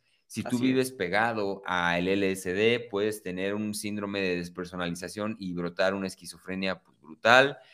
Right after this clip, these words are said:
Speaker 1: Eh, en fin, todo a una medida incorrecta es, eh, equivocado, ¿no? Eh, como a la medida precisa puede ser una medicina. Entonces, creo que desde ahí el término droga es muy neutral. Sí entiendo también, y yo abogaba antes también por esta cuestión, eh,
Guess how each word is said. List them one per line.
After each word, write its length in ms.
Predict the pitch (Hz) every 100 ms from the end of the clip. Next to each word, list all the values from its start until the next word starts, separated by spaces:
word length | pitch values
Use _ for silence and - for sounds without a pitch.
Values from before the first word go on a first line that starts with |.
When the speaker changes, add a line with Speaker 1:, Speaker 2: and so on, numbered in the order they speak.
| - - _
Speaker 1:
Eh, 600 | 98 95 92 90 87 - _
en 260 | - 135 131
fin, 340 | 175 175 175
todo 500 | 190 208 220 330 -
a 120 | - 120
una 220 | 147 160
medida 460 | 120 104 127 135
incorrecta 840 | 139 131 90 104 113 - 143 - _ _ _ _
es, 520 | - 131 143 - - _ _
eh, 520 | 127 131 131 131 - -
equivocado, 560 | 135 147 151 226 190
¿no? 320 | 131 185 - _ -
Eh, 260 | 113 110
como 340 | 113 131 139 135
a 80 | 135
la 120 | 139
medida 380 | 143 147 165 165
precisa 460 | 151 165 151 151
puede 200 | 135 123
ser 160 | 117 110
una 120 | 104
medicina. 420 | 98 90 87 127 113
Entonces, 380 | 113 156 175 - - _
creo 220 | - 165
que 120 | 170 185
desde 200 | 147 123
ahí 140 | 127
el 120 | 143
término 380 | 143 139 143 113
droga 400 | 101 117 123 110
es 100 | 113
muy 200 | 120 123
neutral. 540 | 107 87 87 85 92 - _ _ _
Sí 220 | - 147
entiendo 440 | 156 147 143 139
también, 340 | 113 101 107 107
y 120 | 95
yo 140 | 98
abogaba 480 | 101 110 95 98 95
antes 240 | 95 101 -
también 280 | 85 90
por 140 | 90 92
esta 180 | - 98
cuestión, 520 | 85 - 90 90 87
eh, 220 | 80